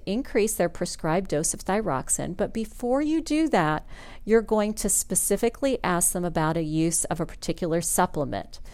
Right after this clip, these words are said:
What supplement is that? Is it melatonin?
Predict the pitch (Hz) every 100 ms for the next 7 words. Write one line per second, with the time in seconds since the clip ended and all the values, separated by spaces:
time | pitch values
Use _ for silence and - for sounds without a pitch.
0 | - - - 208 254 285 - 196 - 185
1 | 165 165 - 160 - - 95 - - -
2 | - - - - 175 185 160 165 185 269
3 | 220 180 147 156